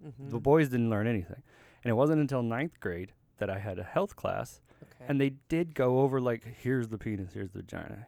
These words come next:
Speaker 1: and that's it.
Speaker 2: Mm-hmm.
Speaker 1: But then after that, the whole semester was just, "This is what gonorrhea looks like. This is what
Speaker 2: <laughs>
Speaker 1: aids will do to you. This
Speaker 2: Horrible
Speaker 1: is all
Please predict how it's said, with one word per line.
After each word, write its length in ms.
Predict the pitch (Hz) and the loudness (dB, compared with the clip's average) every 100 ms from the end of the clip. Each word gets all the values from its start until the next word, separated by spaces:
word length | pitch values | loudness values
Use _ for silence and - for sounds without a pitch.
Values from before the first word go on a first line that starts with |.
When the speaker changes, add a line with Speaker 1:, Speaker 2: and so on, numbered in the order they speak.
| - | -10
Speaker 1:
and 120 | 104 | -4
that's 200 | 117 117 | -2 -2
it. 140 | - 147 | -6 -8
Speaker 2:
Mm-hmm. 240 | 143 139 151 - - | -10 -10 -12 -16 -4
Speaker 1:
But 140 | 131 139 | 0 4
then 320 | 165 135 120 | 4 4 2
after 240 | 135 127 135 | -4 -4 2
that, 240 | 156 151 | 4 2
the 80 | - | -2
whole 280 | - 147 156 | -4 -2 -2
semester 520 | - 120 127 143 127 | -2 0 -2 -2 -2
was 160 | 107 101 | -2 -2
just, 280 | 113 107 - _ _ | -2 -2 -8 _ _
"This 280 | 95 175 170 | -2 0 2
is 120 | 120 | -2
what 220 | 95 101 - | -2 -6 -8
gonorrhea 500 | 78 92 135 208 127 | -8 -4 -4 -2 -2
looks 240 | 95 - | -2 -6
like. 200 | 95 87 | -8 -8
This 300 | - 135 104 | -6 -6 2
is 160 | 220 214 | 4 4
what 340 | 117 139 254 | 4 4 6
Speaker 2:
<laughs> 0 | |
Speaker 1:
aids 320 | 147 180 254 127 | 4 4 2 2
will 160 | 127 - | 2 4
do 200 | 120 117 | 4 4
to 80 | |
you. 160 | 110 104 92 - | 2 0 0 2
This 120 | 147 | 2
Speaker 2:
Horrible 80 | 202 | 4
Speaker 1:
is 100 | 135 | 6
all 140 | 131 | 8